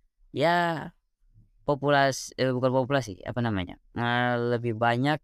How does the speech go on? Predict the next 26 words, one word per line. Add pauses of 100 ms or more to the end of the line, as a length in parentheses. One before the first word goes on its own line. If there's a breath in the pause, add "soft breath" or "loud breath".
(600)
menggunakan
sebuah
furniture-furniture
yang (560)
berarah
ke
arah
bambu (160)
gitu
mungkin
nih
kali
ya. (640)
Eh,
dan
juga
sana
ada
banyak
panda
dan
ya
salah
satu
ikon
dari,